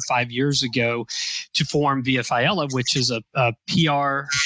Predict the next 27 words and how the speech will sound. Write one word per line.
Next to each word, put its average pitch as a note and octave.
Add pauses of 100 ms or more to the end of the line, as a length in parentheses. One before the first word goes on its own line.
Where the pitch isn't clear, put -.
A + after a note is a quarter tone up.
(200)
uh, D3
social C#3
media A#2+
and A2+
marketing A#2 (100)
company A#2
turnkey A2 (100)
for A#2 (420)
a C3+
number C#3+
of, A2+ (160)
of B2
industries. A2+
We A2+
worked A2
in A2
restaurant A#2
hospitality, G#2+ (460)
um, G#2 (880)
rest-, C3
uh, A#2
I A#2+
mentioned A#2
restaurants. C3+
We've C3
worked C3
with A#2